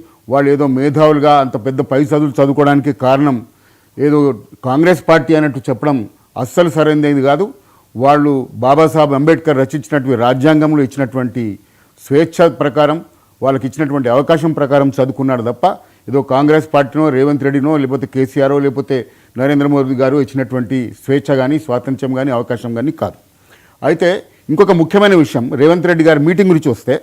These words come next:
నేనేమంటున్నానంటే, విద్యార్థుల అతిపెద్ద సమస్య, విద్యార్థుల అతిపెద్ద సమస్య ఏంటంటే ఫీజు రీయింబర్స్‌మెంట్. ఫీజు రీయింబర్స్‌మెంట్ గురించి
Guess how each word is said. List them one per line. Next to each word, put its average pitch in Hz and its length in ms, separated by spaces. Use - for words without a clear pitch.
నేనేమంటున్నానంటే, 180 960
విద్యార్థుల 185 840
అతిపెద్ద 202 480
సమస్య, 170 500
విద్యార్థుల 190 520
అతిపెద్ద 180 360
సమస్య 180 420
ఏంటంటే 156 520
ఫీజు 196 440
రీయింబర్స్‌మెంట్. 127 640
ఫీజు 233 460
రీయింబర్స్‌మెంట్ 196 680
గురించి 180 280